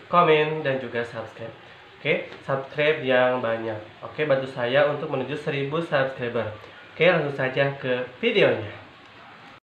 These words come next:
Oke, mungkin teman-teman sudah penasaran ya, apa sih yang mau dibahas oleh saya un-, eh, pada kali ini ya, pada hari ini.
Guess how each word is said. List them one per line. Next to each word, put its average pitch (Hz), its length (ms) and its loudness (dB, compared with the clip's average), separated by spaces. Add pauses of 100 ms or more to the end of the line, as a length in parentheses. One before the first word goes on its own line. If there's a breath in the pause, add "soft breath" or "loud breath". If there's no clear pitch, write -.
(160)
Oke, 165 240 6
mungkin 156 240 4
teman-teman 196 320 6
sudah 175 160 4
penasaran 156 480 6
ya, 131 380 2
apa 147 260 0
sih 214 160 -4
yang 180 160 6
mau 156 160 6
dibahas 143 400 2
oleh 135 300 0
saya 139 500 2 (560 loud breath)
un-, 139 400 -2
eh, 135 320 6
pada 135 400 2
kali 160 300 2
ini 131 260 0
ya, 143 160 2
pada 135 160 2
hari 127 320 -2
ini. 147 240 -2